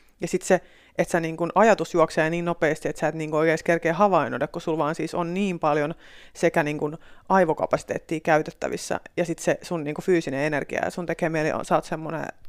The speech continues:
semmoisessa tunteessa, että nyt täytyy lähteä juoksemaan maratoni tai ihan mitä tahansa, kun pääsee tekemään jotain. Niin se on kyllä niin semmonen, niin selkeä. Ja sit, mut se, että siihen paljon liittyy se varmasti, että jos on niin kun heikko se kehon tuntemus ja et sä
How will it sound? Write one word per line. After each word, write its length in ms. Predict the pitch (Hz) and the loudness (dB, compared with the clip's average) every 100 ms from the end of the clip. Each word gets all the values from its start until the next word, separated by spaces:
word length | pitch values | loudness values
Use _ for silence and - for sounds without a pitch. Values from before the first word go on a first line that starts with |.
| - | -12
semmoisessa 240 | - 170 165 | -6 -6 -2
tunteessa, 360 | 180 165 120 | -2 2 0
että 160 | 170 - | 0 -8
nyt 140 | 180 | -8
täytyy 280 | - 151 165 | -2 -2 0
lähteä 220 | 147 - | -6 -4
juoksemaan 340 | 170 165 - 170 | -4 -4 -6 -2
maratoni 420 | 175 147 - - | -2 -2 -4 -6
tai 160 | - 160 | -4 -2
ihan 180 | 180 190 | 0 0
mitä 200 | 190 - | -4 2
tahansa, 340 | 214 214 170 | 4 4 -4
kun 140 | - - | -10 -4
pääsee 300 | - - 165 | -4 -4 -6
tekemään 320 | 151 160 160 | -4 -4 -4
jotain. 460 | 180 - - 180 - _ _ _ _ _ | -4 -4 -4 -6 -10 _ _ _ _ _
Niin 80 | 175 | 0
se 100 | 190 | 2
on 80 | 175 | 2
kyllä 120 | 185 | 2
niin 160 | 202 214 | 2 2
semmonen, 400 | 202 175 165 160 - - - _ | 2 2 2 -2 -10 -20 -20 _
niin 220 | 190 185 | -4 -2
selkeä. 800 | - 202 196 160 - - - 170 - _ _ | 0 2 2 -2 -6 -4 -2 -4 -8 _ _
Ja 60 | 185 | -2
sit, 180 | 190 180 | -2 -2
mut 140 | 202 | -6
se, 200 | - 226 | 2 4
että 200 | 175 - | 4 0
siihen 420 | 175 202 180 175 - | 0 0 0 -4 -2
paljon 240 | 208 202 190 | 0 2 0
liittyy 340 | 196 - 196 | -2 -2 -4
se 220 | 190 190 | 0 0
varmasti, 400 | 180 175 170 - | 0 0 -2 -4
että 240 | 170 - 170 - - - _ - | -4 -2 -4 -4 -20 -20 _ -6
jos 200 | 180 - | -4 0
on 80 | 180 | -2
niin 100 | 175 | 0
kun 200 | 180 175 - - - _ | -2 -4 -10 -20 -20 _
heikko 320 | 220 202 190 165 | 2 2 2 -4
se 120 | 170 | 0
kehon 340 | 208 180 151 | 0 0 0
tuntemus 560 | 170 160 139 - 175 - | -2 -2 -4 -6 -6 -4
ja 140 | 156 - - | -4 -6 -8
et 140 | |
sä 80 | - | -2